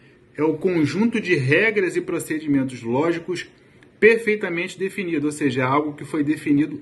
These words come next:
antes da contagem dos votos, que leva à solução de um problema. Qual é o problema? Bolsonaro precisava perder e Lula precisava ganhar.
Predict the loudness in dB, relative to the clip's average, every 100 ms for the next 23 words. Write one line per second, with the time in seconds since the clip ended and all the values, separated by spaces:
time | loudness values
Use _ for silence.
0 | -8 -2 0 0 -2 -8 -12 -20 -4 -4
1 | -2 -2 2 2 0 -6 -2 0 0 -6
2 | -16 _ _ _ _ _ -2 4 4 4
3 | -2 -6 -6 -6 -6 0 0 0 -4 -4
4 | -2 -2 -4 -10 -20 _ _ _ _ _
5 | _ _ -10 -2 -2 2 2 4 2 0
6 | -2 -6 -2 -2 0 -2 -2 -2 -2 -4
7 | 2 2 2 -2 -6 -6 -2 -2 2 2
8 | 2 0 -2 -4 -8 -4 -4 -2 -2 0
9 | 0 0 -8